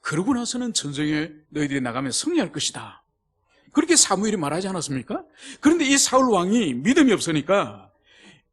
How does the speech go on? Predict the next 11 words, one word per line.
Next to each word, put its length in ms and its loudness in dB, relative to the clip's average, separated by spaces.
이 220 0
적군들이 600 0
개미떼같이 920 0
이제 140 -4
몰려오는 480 0
것을 240 -2
보고 500 -4
사무엘을 540 4
기다리지 300 2
못하는 320 -4
거죠. 240 -18